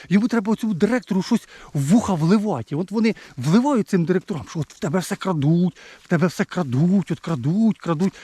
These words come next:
Вони вішають на комбайни камери, на трактори камери. От, е, дійшло до того, що вже в кабінах камери вішають, везде камери вішають, датчики різні, е, тулять і тому подобне. Це, це по-перше, це по-перше, да?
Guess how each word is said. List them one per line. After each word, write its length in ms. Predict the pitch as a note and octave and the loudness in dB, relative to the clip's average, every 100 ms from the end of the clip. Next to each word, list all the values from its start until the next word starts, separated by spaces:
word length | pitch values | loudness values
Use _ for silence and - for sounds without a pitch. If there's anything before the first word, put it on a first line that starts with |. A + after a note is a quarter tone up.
| - | -4
Вони 180 | D3 F#3 | 2 4
вішають 380 | A3 - A3 G3 | 4 2 0 0
на 80 | G3+ | -2
комбайни 480 | G#3 F3 G#3+ A3 G3+ | -2 -2 0 2 0
камери, 600 | - D#3+ D3 C#3 C3 A#2+ - - | 0 0 2 2 0 -4 -10 -4
на 80 | E3+ | -2
трактори 480 | G3+ - A#3 G3+ F#3 | -2 -2 0 2 2
камери. 560 | - D3+ C3 C3 B2+ | 0 0 0 0 0
От, 120 | C#3 - _ F3 - - - - F3+ | -2 -6 _ -12 -12 -20 -20 -8 0
е, 340 | F#3 F#3 F3+ F3+ F#3 F#3+ - - D#3 - - | 0 0 -4 -8 -10 -14 -20 -20 -20 -18 -8
дійшло 320 | E3 A3 C4 | 2 4 4
до 80 | A#3 | 2
того, 160 | C4+ A#3+ | 2 0
що 100 | G#3+ | 2
вже 120 | A3+ | 0
в 40 | |
кабінах 600 | - A#3 D#3 C4 A#3 D#3 | 2 0 4 2 2 -4
камери 440 | - F3 D#3+ D3+ - - - F#3 | -2 0 0 0 -4 -12 -8 -4
вішають, 280 | F3 D#3 A3 | -2 0 2
везде 280 | F#3+ C4 | 2 0
камери 380 | - A3+ G#3+ G3+ | 0 2 2 0
вішають, 400 | F#3+ D#3 C3+ A2+ | -2 -6 -6 -2
датчики 520 | E3+ A3 - F#3+ F#3+ | 0 0 0 -2 0
різні, 380 | F#3 F3 D3 D3 - - - - | 0 -2 -2 -6 -6 -18 -20 -10
е, 40 | - - F#3+ - | -8 -6 -8 4
тулять 480 | A#3 F3+ C#3+ - - - - | 6 6 4 -2 -12 -12 -8
і 80 | |
тому 220 | - G#3+ G#3 | 0 2 2
подобне. 460 | G3+ G#3+ F#3 D#3+ | 0 2 0 -2
Це, 280 | - G#3 F#3 - | -2 -2 -2 -2
це 120 | G3 | -2
по-перше, 600 | G#3 F#3 A3+ F#3+ B2+ - | -2 0 0 0 -2 -8
це 140 | - | -8
по-перше, 500 | D#3+ F#3 E3 B2+ - | -4 -2 -2 -4 -6
да? 200 | C3 F#3 | -4 -4